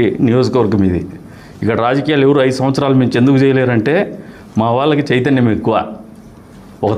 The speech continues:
తప్పు చేసినా మళ్ళీ పెట్టుకోరు. నాదొక చరిత్ర గుర్తుపెట్టుకో. కదిరి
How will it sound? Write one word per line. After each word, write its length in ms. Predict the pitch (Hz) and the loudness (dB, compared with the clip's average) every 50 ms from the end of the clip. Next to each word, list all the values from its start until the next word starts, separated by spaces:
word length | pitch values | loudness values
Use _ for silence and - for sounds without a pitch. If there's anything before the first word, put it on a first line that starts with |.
| - | -2
తప్పు 180 | 123 123 - 170 156 | -4 -2 0 2 2
చేసినా 260 | 160 151 - 151 156 143 | 2 2 2 2 2 2
మళ్ళీ 140 | 139 135 135 117 117 | 2 2 2 0 0
పెట్టుకోరు. 400 | 107 - - 147 131 120 104 - - - - - - - - - - - - - - - - - - - - - - - - - - | -2 -2 -2 0 0 0 0 -2 -4 -8 -10 -14 -14 -16 -18 -20 -20 -20 -20 -20 -20 -20 -20 -20 -20 -20 -20 -20 -20 -20 -20 -8 -4
నాదొక 260 | 117 113 120 117 107 107 - - | -2 0 0 0 0 -2 -2 -2
చరిత్ర 300 | 120 135 143 147 160 143 110 - - - - - - - - - - - - - - - - - - - - - - - - - - - | -2 0 0 0 0 0 -2 -2 -4 -8 -14 -18 -20 -20 -20 -20 -20 -20 -20 -20 -20 -20 -20 -20 -20 -20 -20 -20 -20 -20 -20 -12 -6 -2
గుర్తుపెట్టుకో. 580 | 110 120 123 - 139 143 143 - - - 151 131 226 196 - - - - - - - - - - - - - - - - - - - - - - - - | -2 0 0 2 2 2 2 0 -2 -2 0 0 0 0 -2 -4 -8 -12 -16 -20 -20 -20 -20 -20 -20 -20 -20 -20 -20 -20 -20 -20 -20 -20 -20 -20 -8 -4
కదిరి 280 | 127 120 127 147 147 143 | -2 0 2 2 2 0